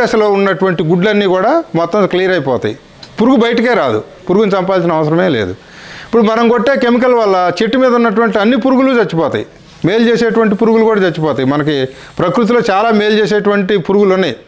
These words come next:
చెట్టు మీద ఉంటాయి అవన్నీ కూడా, మిత్ర పురుగులు. ఆ మిత్ర పురుగులు మొత్తాన్ని మనం కెమికల్ కొట్టి పాడు చేస్తా ఉన్నాం. ఈ నీమ్ కెర్నల్ కొట్టినప్పుడు జరిగేది ఏంటంటే, మన మిత్ర పురుగు ఏది కూడా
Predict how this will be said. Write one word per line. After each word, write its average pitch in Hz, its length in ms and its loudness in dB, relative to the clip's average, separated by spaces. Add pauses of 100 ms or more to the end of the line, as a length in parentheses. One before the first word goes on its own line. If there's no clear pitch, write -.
(160)
చెట్టు 185 160 -2
మీద 196 160 0
ఉంటాయి 190 240 0
అవన్నీ 175 260 0
కూడా, 123 280 0 (100)
మిత్ర 226 200 0
పురుగులు. 185 400 2 (300)
ఆ 170 80 -2
మిత్ర 202 220 0
పురుగులు 262 320 2
మొత్తాన్ని 240 460 0
మనం 226 260 0
కెమికల్ 220 320 2
కొట్టి 220 220 0
పాడు 196 240 0
చేస్తా 175 300 -2
ఉన్నాం. 107 280 -4 (520)
ఈ 240 140 0
నీమ్ 254 300 2
కెర్నల్ 247 340 0
కొట్టినప్పుడు 233 720 0
జరిగేది 220 500 2
ఏంటంటే, 214 280 0
మన 226 180 0
మిత్ర 208 280 0
పురుగు 240 200 0
ఏది 226 220 0
కూడా 311 420 2